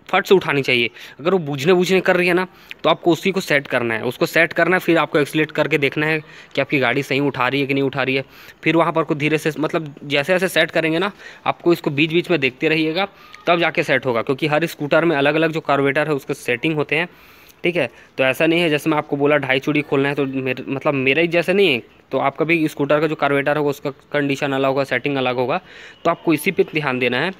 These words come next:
इसको धीरे धीरे accelerate करके देखना है कि आपकी गाड़ी उठा रही है कि नहीं। अगर नहीं उठा रही है, तो उसको set करना है, और सही अगर उठाने लगी,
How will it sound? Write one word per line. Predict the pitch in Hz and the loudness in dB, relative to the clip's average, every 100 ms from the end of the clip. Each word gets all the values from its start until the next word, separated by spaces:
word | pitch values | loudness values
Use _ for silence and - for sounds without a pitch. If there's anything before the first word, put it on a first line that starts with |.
| - - 135 | -18 -10 -8
इसको | - | -4
धीरे | 151 135 147 175 | -2 0 2 4
धीरे | 175 | 4
accelerate | 147 160 165 | 2 0 -2
करके | - 156 165 | 0 -2 0
देखना | 135 127 165 | -2 0 -2
है | |
कि | 165 | -2
आपकी | 151 151 | -4 -2
गाड़ी | 131 143 175 - 151 | 0 0 -4 -4 -6
उठा | - 127 | -2 0
रही | 135 147 | 0 0
है | |
कि | 120 | -2
नहीं। | 110 101 - - _ 127 | -4 -6 -16 -20 _ -4
अगर | 143 151 - | -2 -2 -4
नहीं | 143 165 | 0 2
उठा | 185 175 | 2 2
रही | 165 | 0
है, | 175 | 0
तो | 165 | -2
उसको | - | -2
set | 139 147 151 | 0 0 0
करना | 156 175 | -2 0
है, | 165 | -2
और | |
सही | - 147 175 165 | -2 -2 -2 -2
अगर | 139 160 | -2 0
उठाने | 151 135 156 | 0 -2 0
लगी, | 165 165 | 0 0